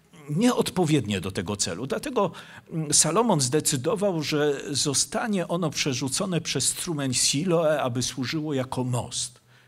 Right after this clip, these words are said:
Królowa Saba, która, e, wybrała się w podróż, aby zobaczyć Salomona i usłyszeć jego mądrość,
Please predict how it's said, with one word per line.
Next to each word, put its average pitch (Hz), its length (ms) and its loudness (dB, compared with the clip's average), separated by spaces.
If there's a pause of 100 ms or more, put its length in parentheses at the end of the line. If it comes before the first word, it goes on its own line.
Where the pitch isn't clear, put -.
(100)
Królowa 123 380 -6
Saba, 123 680 -2 (100)
która, 110 340 -8 (600)
e, 113 160 -4
wybrała 127 460 -2
się 110 180 0
w - 80 -10
podróż, 139 460 -2
aby 110 180 -2
zobaczyć 113 560 0
Salomona 110 560 -2
i 107 60 -4
usłyszeć 156 520 -2
jego 120 200 -2
mądrość, 117 760 -4